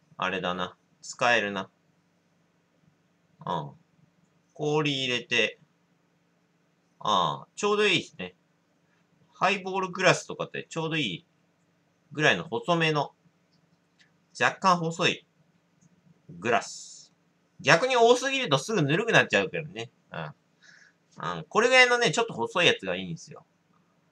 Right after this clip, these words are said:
うん。これは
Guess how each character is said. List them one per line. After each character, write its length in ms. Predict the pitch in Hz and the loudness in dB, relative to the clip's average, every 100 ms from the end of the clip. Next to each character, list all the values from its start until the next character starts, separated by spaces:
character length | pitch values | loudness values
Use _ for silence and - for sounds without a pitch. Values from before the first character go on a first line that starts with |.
| _ _ _ _ - | _ _ _ _ -6
う 40 | |
ん。 20 | 95 90 80 73 73 73 - _ _ _ _ _ _ _ _ _ _ _ _ _ _ _ _ | -2 0 0 -4 -8 -14 -20 _ _ _ _ _ _ _ _ _ _ _ _ _ _ _ _
こ 140 | - | -6
れ 120 | 156 | -2
は 300 | 151 143 - | 4 4 4